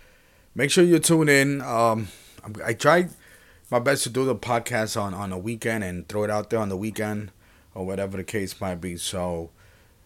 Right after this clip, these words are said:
I do these things on a weekly basis. So just lo-, log on to whatever it is that you f-, that you use to listen to my podcast, and then, uh, you know, you'll check it out. Even if, let's say, your alert is not working or whatever the case might be. But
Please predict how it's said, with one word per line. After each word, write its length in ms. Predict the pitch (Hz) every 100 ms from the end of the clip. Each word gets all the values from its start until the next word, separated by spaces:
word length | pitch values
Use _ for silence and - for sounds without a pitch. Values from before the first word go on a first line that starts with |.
| _ _ _ -
I 80 | 107
do 120 | 160
these 240 | 170 165
things 240 | 175 156 139
on 140 | 143
a 60 | 120
weekly 320 | 139 147 147
basis. 760 | 110 104 90 78 67 - - - - _ - -
So 120 | -
just 360 | 85 107 107 117
lo-, 140 | 127 107
log 280 | 131 131
on 180 | 127 131
to 120 | 127
whatever 380 | 98 104 123 117
it 120 | 117
is 160 | 123 123
that 120 | 107
you 100 | 95
f-, 220 | 87 - - _ -
that 160 | 92
you 300 | 87 87 85 80 _ _ _ - - -
use 280 | 120 139 139
to 100 | 113
listen 260 | 123 127
to 80 | 117
my 160 | 107 104
podcast, 560 | 139 139 143 156 147
and 140 | 127 123
then, 280 | 139 139
uh, 140 | 139 139
you 180 | 147 175
know, 120 | 117
you'll 220 | 120 131
check 260 | - 170 165
it 80 |
out. 180 | 156 104
Even 220 | 120 139
if, 240 | 151 - - - - -
let's 200 | - 123
say, 80 | 139
your 140 | 123 113
alert 420 | 110 113 107 - _ _ _ _ _ _ _ _ -
is 160 | 110 101
not 220 | 104 92
working 300 | 101 90 92
or 80 | 78
whatever 320 | 78 - -
the 80 | -
case 320 | - - -
might 180 | - -
be. 80 |
But 380 | 71 143 196 -